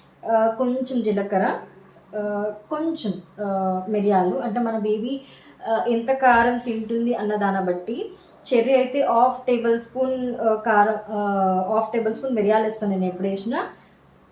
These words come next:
తినగలడు ఆ కారం అనేది, ఆ రేంజ్ తినగలడు. So, దానికని మీరు, ఆ,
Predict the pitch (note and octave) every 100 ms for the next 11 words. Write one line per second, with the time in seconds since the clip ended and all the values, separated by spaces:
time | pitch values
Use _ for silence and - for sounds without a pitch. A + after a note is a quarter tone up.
0 | _ D#4 D#4+ C#4 A3 F#3+ F#3+ A3 G#3 A3+
1 | G3+ G#3 G#3+ F#3+ F3 A#3 F#3+ F#3+ A3 A3
2 | A3 G3+ G3+ F3 G3 C#4+ B3 G3+ F#3+ G3+
3 | G3 F#3 E4+ - - - - C4 C#4 D4
4 | D4 C#4+ C#4+ C4+ C4+ B3+